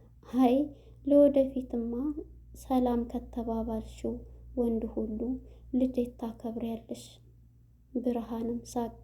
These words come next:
ብላ «የት ይቀራል?» አለቻት። ከዛም ወይኔና መቅደስ ከተኛችበት አልጋ ተጠግታ እንዳዘነ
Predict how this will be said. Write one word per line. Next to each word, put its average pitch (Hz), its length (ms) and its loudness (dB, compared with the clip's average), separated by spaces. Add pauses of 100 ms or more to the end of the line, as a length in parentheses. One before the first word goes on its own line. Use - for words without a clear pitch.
ብላ 220 220 -6 (800)
«የት 285 320 4 (120)
ይቀራል?» 233 640 -2 (100)
አለቻት። 220 680 -6 (540)
ከዛም 226 540 -6 (440)
ወይኔና 226 600 2 (120)
መቅደስ 226 560 -6 (720)
ከተኛችበት 220 1040 -6
አልጋ 220 240 -10 (160)
ተጠግታ - 920 -12 (600)
እንዳዘነ 220 720 -2